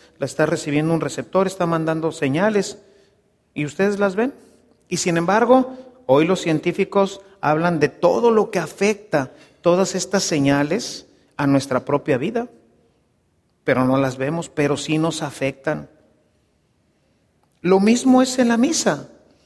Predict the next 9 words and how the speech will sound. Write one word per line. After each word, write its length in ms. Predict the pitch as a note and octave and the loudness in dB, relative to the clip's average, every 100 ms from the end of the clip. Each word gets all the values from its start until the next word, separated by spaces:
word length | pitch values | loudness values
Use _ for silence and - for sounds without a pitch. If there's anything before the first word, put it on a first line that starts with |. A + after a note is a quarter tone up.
| _ F#3 | _ 0
El 220 | F#3 G#3 | 4 4
niño 300 | D#4 F4+ E4+ | 4 2 -2
chiquito 920 | - A#3 - F3 - D3 C3+ C3+ - _ _ - | 0 -2 -2 -4 0 2 2 -2 -16 _ _ -2
está 460 | F#3 - A#3+ - | -2 0 -2 -2
cargando 560 | A#3+ G#3 F#3 A3+ B3 A#3+ | -2 0 0 0 2 0
su 240 | - G3 | -2 -2
pila 260 | A#3+ B3 A#3+ | 0 0 2
de 100 | A3+ | 2
santidad, 800 | - F3+ F3+ F#3 C#4 F#4 D#4 | 0 -2 0 -2 0 0 -2